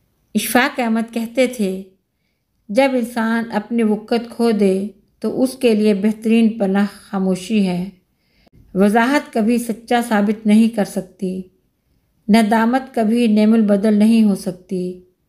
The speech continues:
अल्फाज कभी इंसान को उसका खोया हुआ मुकाम वापस नहीं दिला सकते। जब खोने तक की नौबत आती है, तब पाने की कीमत समझ में आती है।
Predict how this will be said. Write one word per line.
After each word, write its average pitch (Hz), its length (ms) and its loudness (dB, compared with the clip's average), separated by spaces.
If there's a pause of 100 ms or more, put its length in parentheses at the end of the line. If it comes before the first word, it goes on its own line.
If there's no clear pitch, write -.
(580)
अल्फाज 233 600 2
कभी 233 240 0
इंसान 214 580 0
को 208 260 0
उसका 202 680 -2 (680)
खोया 254 380 4
हुआ 214 220 2
मुकाम 202 440 -4
वापस 196 420 -6
नहीं 214 260 2
दिला 180 240 -2
सकते। 185 540 -12 (240)
जब 247 240 2
खोने 233 420 0
तक 240 280 -4
की 233 120 -2
नौबत 214 400 2
आती 185 420 -2
है, 185 420 -2 (540)
तब 240 380 -2
पाने 214 300 4
की 233 160 -2
कीमत 208 520 -2
समझ 202 320 0
में 190 180 -2
आती 180 380 -6
है। 175 200 -6